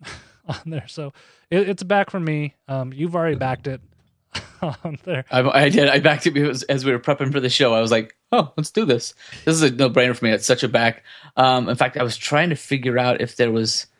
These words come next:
Speaker 2: oh, how firm will it snap into your phone? It's magnetic force, not friction. Your mobile device will likely separate when the device is held facing down or by forceful movement. So it doesn't sound like it's too hard to pull out.
Speaker 1: Yeah.
Speaker 2: So
Speaker 1: Maybe I should
Speaker 2: yeah,
Speaker 1: get,
Speaker 2: I
Speaker 1: maybe I should get the, uh,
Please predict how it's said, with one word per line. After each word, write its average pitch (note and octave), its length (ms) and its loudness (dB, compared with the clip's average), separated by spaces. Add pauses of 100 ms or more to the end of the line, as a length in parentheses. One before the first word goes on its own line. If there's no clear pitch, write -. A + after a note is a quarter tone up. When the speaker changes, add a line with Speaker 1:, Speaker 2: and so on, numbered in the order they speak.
(580)
Speaker 2:
oh, B2 120 6
how C#3 220 4
firm C3+ 320 0
will A#2+ 140 4
it F#2 60 2
snap B2 380 0
into A2+ 100 2
your A2 100 2
phone? B2 600 0 (380)
It's - 420 -6
magnetic A2+ 440 0
force, B2+ 320 2
not A2+ 180 0
friction. C#3 480 0
Your B2+ 80 2
mobile A#2+ 220 2
device A2+ 260 2
will G#2+ 80 -2
likely A2 220 0
separate A2+ 340 2
when - 80 -2
the G#2+ 80 0
device G#2+ 320 0
is - 100 0
held G#2+ 280 0 (100)
facing A2+ 380 0
down A2+ 320 2
or A2 60 0
by A2 140 0
forceful A2 460 -2
movement. D3 680 0
So B2+ 160 4
it G#2+ 100 -4
doesn't D3+ 160 2
sound C3 160 4
like A#2 80 0
it's G#2+ 100 -2
too A#2+ 160 2
hard A2+ 160 2
to G#2 60 -4
pull G#2+ 180 2
out. - 240 -2 (720)
Speaker 1:
Yeah. - 60 0
Speaker 2:
So G2 260 0 (520)
Speaker 1:
Maybe D#3+ 180 -4
I - 40 -4
should C#3+ 120 2
Speaker 2:
yeah, C#3+ 80 2
Speaker 1:
get, C3+ 100 0
Speaker 2:
I C3+ 180 2 (220)
Speaker 1:
maybe D#3+ 200 0
I - 20 0
should E3+ 180 -6
get D#3 180 -6
the, D3+ 220 -2
uh, C3+ 180 -2